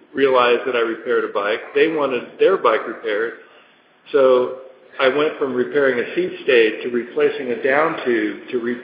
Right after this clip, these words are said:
to repairing a chain stay in a, in a very condensed period of time.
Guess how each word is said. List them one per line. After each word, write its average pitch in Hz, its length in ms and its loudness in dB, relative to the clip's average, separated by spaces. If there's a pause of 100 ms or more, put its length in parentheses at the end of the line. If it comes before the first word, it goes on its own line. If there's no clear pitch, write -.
(140)
to 135 80 -6
repairing 127 500 -2
a - 140 -8
chain 170 340 0
stay 113 280 4 (840)
in 143 140 2
a, 139 400 -6
in 135 80 0
a 131 80 -6
very 156 360 4
condensed 143 500 -2
period 127 340 0
of - 60 -14
time. 131 560 2